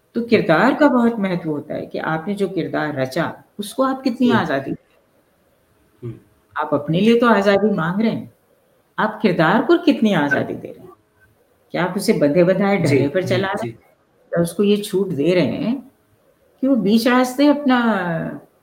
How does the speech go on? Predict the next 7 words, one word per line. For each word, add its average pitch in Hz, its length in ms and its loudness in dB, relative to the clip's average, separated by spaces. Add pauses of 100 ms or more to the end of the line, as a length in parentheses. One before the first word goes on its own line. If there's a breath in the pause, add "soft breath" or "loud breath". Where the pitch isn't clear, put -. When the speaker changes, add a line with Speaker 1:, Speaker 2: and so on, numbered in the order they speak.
(340)
Speaker 1:
विचार 147 300 -2
बदल 220 240 2
ले? 311 140 2 (1700)
बीच 170 140 2
Speaker 2:
हाँ। - 140 0
Speaker 1:
रास्ते 226 420 2
वो, 220 400 4